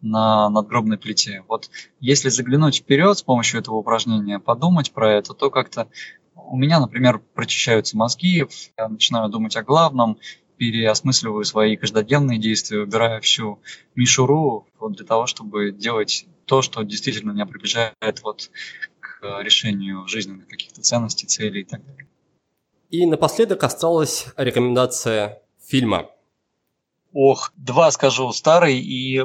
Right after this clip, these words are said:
Speaker 1: новый. Старый "На грани", фильм с Хопкинсом и с Алеком Болдуином, про то, как они с медведем боролись. Вот его очень рекомендую. Русское название "На грани".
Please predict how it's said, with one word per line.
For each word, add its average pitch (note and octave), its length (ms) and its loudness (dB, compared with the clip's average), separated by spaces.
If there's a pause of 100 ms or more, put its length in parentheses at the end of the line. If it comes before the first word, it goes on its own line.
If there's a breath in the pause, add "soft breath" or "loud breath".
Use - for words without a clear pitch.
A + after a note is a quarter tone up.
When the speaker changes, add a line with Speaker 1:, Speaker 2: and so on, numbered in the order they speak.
Speaker 1:
новый. A2 540 0 (240)
Старый C3+ 600 2 (140)
"На B2 160 2
грани", D3 580 4
фильм A#2 300 -4
с - 240 -2
Хопкинсом A2+ 680 -2 (180)
и A#2+ 140 -10
с - 180 2 (120)
Алеком B2+ 340 0
Болдуином, G#2+ 560 0 (500)
про - 140 -2
то, C3 120 0
как A2+ 140 -4
они A2+ 140 -4
с - 100 -4
медведем A#2 380 2
боролись. G2+ 540 0 (200)
Вот A2+ 180 -4
его A#2+ 320 2
очень G#2 360 -2
рекомендую. C3+ 520 0
Русское C3+ 300 0
название A#2 400 2
"На A2 120 0
грани". G#2 420 0